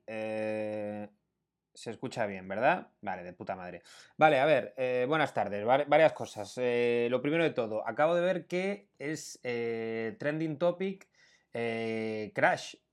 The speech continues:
Y mira, lo voy a poner, voy a compartir pantalla. Y, joder, me ha asustado porque pensé que había muerto Crash Bandicoot. Y, y no, resulta que es una cosa del,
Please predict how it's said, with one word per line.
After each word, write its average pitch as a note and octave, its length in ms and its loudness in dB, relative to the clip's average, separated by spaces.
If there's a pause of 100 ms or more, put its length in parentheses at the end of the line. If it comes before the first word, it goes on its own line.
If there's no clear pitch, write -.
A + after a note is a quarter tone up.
(100)
Y A2 1000 -6
mira, A#2 340 -8
lo G#2+ 300 -10
voy G#2+ 100 -4
a C3 80 -2
poner, C#3 200 -6
voy D3 100 -4
a - 20 -10
compartir A#2+ 380 -8
pantalla. C#3+ 640 -2 (440)
Y, A#2 380 -6
joder, B2+ 400 0
me B2 140 -6
ha C3 40 -2
asustado D#3+ 320 -2
porque F3 140 -2
pensé C#3+ 220 -4
que E3+ 80 4
había E3 180 2
muerto D#3+ 340 0
Crash C#3 220 0
Bandicoot. A2 540 -4
Y, A2 340 -6
y G#2 380 -8
no, G#2 320 -8
resulta G#2+ 380 -6
que G2+ 40 -10
es - 140 -12
una G2+ 120 -10
cosa G#2+ 360 -6
del, G2 440 -8